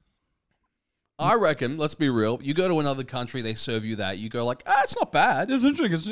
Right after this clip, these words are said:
Speaker 2: yeah, it's like, <laughs> yeah.
Speaker 1: Like, we're only talking shit because we know it's Vegemite and milk. But if a dude with, like, a special hat puts this in front of us,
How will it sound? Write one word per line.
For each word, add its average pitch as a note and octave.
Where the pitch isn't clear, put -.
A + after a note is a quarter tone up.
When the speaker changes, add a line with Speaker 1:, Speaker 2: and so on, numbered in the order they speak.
Speaker 2:
yeah, A3
it's E3
like, A#3+
<laughs> -
yeah. -
Speaker 1:
Like, F#3+
we're G3
only A3+
talking D#3+
shit D3
because C3+
we C#3
know B2+
it's A#2+
Vegemite A2
and G2+
milk. F2+
But D#3+
if E3
a E3
dude F#3
with, E3
like, D3
a C3+
special C3
hat A#2
puts E3+
this F3+
in F#3
front F3
of G3+
us, D4